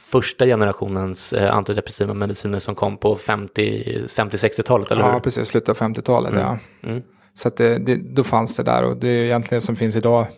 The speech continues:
Speaker 2: är det ungefär lika bra,
Speaker 1: Det är ungefär, ja, precis.
Speaker 2: fast med lite mindre biverkningar. Och sen finns det lite olika att de kan testa med andra när det inte, när det, när det liksom inte, inte
Speaker 1: Mm.
Speaker 2: fungerar. Så, så terapifloran har ök-, ökat
Speaker 1: Mm.
Speaker 2: lite.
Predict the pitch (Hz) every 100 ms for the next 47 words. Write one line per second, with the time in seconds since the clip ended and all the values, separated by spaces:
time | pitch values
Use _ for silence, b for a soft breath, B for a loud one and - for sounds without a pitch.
0 | _ _ _ _ _ _ _ 123 117 110
1 | - 123 - 113 110 113 117 120 107 -
2 | - 107 - - 120 - 120 120 117 117
3 | 110 110 113 110 117 113 117 113 113 110
4 | 110 113 117 110 - 113 113 110 110 110
5 | 117 113 113 - - 117 110 110 113 113
6 | 110 - - - 62 62 62 - - -
7 | 62 - - - 131 110 101 117 117 113
8 | 120 - - - 120 - 117 123 117 -
9 | - 135 123 113 113 113 - 127 113 -
10 | - 120 113 104 104 110 - - 120